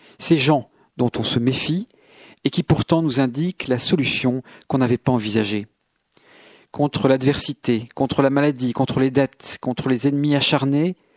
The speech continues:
on sort du combat exténué, mais libre et vainqueur. Comme Jacob, on peut dire, « Ainsi donc, Dieu était là et je ne le savais pas. »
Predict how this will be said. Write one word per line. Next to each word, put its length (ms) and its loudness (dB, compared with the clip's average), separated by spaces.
on 80 -4
sort 300 2
du 120 -2
combat 500 0
exténué, 720 2
mais 200 0
libre 340 0
et 60 2
vainqueur. 880 -4
Comme 180 4
Jacob, 480 4
on 60 2
peut 180 2
dire, « 460 -2
Ainsi 300 -2
donc, 360 0
Dieu 300 0
était 200 0
là 240 2
et 60 2
je 120 -2
ne 80 -2
le 60 0
savais 320 0
pas. » 260 -2